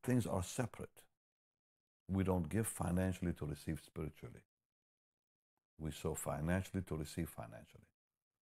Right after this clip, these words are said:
So God can bless us in the natural, in the future too. Much love, and tomorrow, another great program. I may continue teaching on this 'cause there's so much information I have not even had a chance to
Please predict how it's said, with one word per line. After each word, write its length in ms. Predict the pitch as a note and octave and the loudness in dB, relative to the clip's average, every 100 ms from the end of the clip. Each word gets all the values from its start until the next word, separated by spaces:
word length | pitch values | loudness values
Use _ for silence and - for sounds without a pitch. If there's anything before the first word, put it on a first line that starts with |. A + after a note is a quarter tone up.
| _ - | _ -12
So 80 | C#2+ | -8
God 260 | C#2+ C#2 | -6 -6
can 120 | - C2+ | -6 -4
bless 280 | C#2 - | -4 -4
us 220 | - - - _ _ _ - | -6 -14 -20 _ _ _ -14
in 80 | C2 | -12
the 100 | - | -10
natural, 420 | B1 - - - _ _ _ _ _ _ _ _ _ - | -12 -14 -18 -20 _ _ _ _ _ _ _ _ _ -12
in 60 | |
the 100 | C2 | -10
future 420 | - - D2+ - - | -8 -8 -10 -10 -16
too. 140 | - - _ _ _ _ _ - - - - - _ D#2 | -16 -20 _ _ _ _ _ -18 -18 -20 -20 -20 _ -4
Much 200 | D#2+ F2+ | -2 2
love, 240 | F#2 F2 | 4 4
and 140 | D2 | 0
tomorrow, 540 | - D#2 F#2 F#2+ G2 G2 _ _ _ | -2 2 4 6 4 0 _ _ _
another 300 | E2 E2 D#2 | -2 0 0
great 280 | D2 D#2 D#2 | 0 0 -2
program. 320 | - F#2 D#2+ D2 | -2 0 0 -2
I 100 | F2 | 0
may 260 | F2 A2 D#3 | 2 4 2
continue 520 | D3 F2+ - G#2+ G#2 | 2 0 2 2 2
teaching 360 | G2 A2 - F#2 | 2 -2 -2 -4
on 140 | F2+ | 0
this 160 | G#2 - | 0 0
'cause 220 | F2 D#2 | -4 -2
there's 200 | D#2+ - | -4 -6
so 200 | - A#2 | -2 0
much 160 | A#2+ E2+ | 0 -2
information 500 | E2 D#2 F2 E2+ D2 | -6 -4 -4 -4 -6
I 80 | |
have 160 | - D2 | -6 -4
not 180 | F2 F2 | -4 -4
even 200 | D#2+ D2 | -4 -4
had 140 | D#2+ | -4
a 80 | - | -6
chance 300 | - F#2+ F2+ | -8 -10 -8
to 140 | E2+ | -8